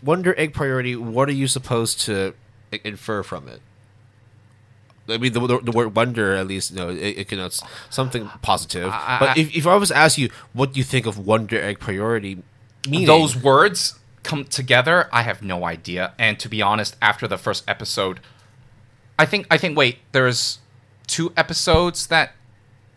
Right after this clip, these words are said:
Speaker 2: c-, come, that came out?
Speaker 1: Right, so I think, you know,
Speaker 2: But we only saw the first
Speaker 1: we only
Speaker 2: episode.
Speaker 1: watched the first episode so far.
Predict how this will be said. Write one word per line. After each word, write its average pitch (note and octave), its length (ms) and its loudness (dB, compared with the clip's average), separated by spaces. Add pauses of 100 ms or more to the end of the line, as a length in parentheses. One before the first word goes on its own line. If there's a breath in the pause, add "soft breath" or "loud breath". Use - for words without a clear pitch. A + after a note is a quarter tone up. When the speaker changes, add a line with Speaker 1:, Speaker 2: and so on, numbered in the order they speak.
(320)
Speaker 2:
c-, D#3+ 120 -12 (280)
come, E3+ 460 -2 (720)
that D3+ 180 -4
came E3+ 220 -4
out? F3+ 260 2 (1800)
Speaker 1:
Right, B2 340 0
so A#2 320 2
I B2 100 2
think, C#3+ 260 -6
you D#3 60 0
know, C3+ 120 2
Speaker 2:
But D#3+ 120 6
we E3+ 100 6
only E3+ 160 4
saw C#3 160 6
the C#3 80 4
first B2+ 200 2
Speaker 1:
we D#3+ 60 4
only F#3+ 120 4
Speaker 2:
episode. E3+ 120 2
Speaker 1:
watched C#3+ 180 2
the B2+ 60 -6
first A#2 220 -2
episode F#2+ 340 -6
so F2+ 180 -6
far. C#2+ 320 -6